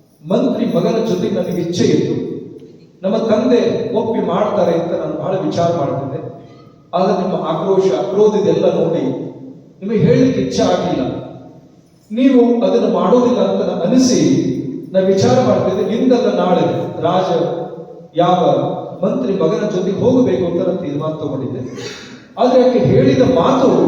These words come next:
ನನ್ನ ಇಷ್ಟು ಪರಿವರ್ತನೆ ಮಾಡಿ, ಇಷ್ಟು ಸಮಯ ಕಾದಿದ್ದೆ, ಇನ್ನು ಸ್ವಲ್ಪ ಸಮಯ ಕಾಯಿ, ಆ ರಾಜ ತಂದೆ ಎಲ್ಲವನ್ನು ನಿನ್ನ ಇಚ್ಛೆಯಂತೆ ಮುಂದುವರಿಸ್ತಾನೆ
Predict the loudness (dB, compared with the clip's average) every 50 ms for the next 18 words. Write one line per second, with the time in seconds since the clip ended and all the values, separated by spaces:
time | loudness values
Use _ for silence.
0 | 2 0 -2 -4 -6 -6 -10 -10 -12 -14 -16 -18 -16 -4 -2 -2 2 2 2 4
1 | 4 2 2 0 0 0 2 2 2 4 4 6 4 6 4 4 2 0 -2 -2
2 | -2 -2 -2 -4 -6 -2 2 4 4 4 4 0 -2 0 0 4 4 6 6 6
3 | 4 4 2 2 2 0 0 0 2 2 2 2 2 2 2 2 2 4 4 4
4 | 4 4 4 4 2 2 2 2 0 0 -2 -2 -2 -4 -4 -4 -4 -4 -4 -6
5 | -8 -10 -12 -14 -16 -18 -20 -20 -20 -20 -20 -20 -20 -20 _ _ -10 -6 -2 0
6 | 2 2 2 2 4 4 4 4 4 2 2 0 -2 -4 -4 -6 -8 -10 -12 -14
7 | -16 -18 -20 -20 -20 -20 -20 -20 _ _ -20 -20 -20 _ _ _ _ _ 0 2
8 | 4 4 4 4 4 4 4 4 4 4 2 2 2 2 0 0 0 0 0 0
9 | 0 -2 -4 -4 -6 -8 -12 -12 -14 -16 -18 -18 -20 -20 -20 -20 -4 -2 -2 0
10 | 0 2 2 2 2 4 4 4 4 6 6 4 4 4 0 0 0 0 2 2
11 | 0 0 0 -2 -2 -2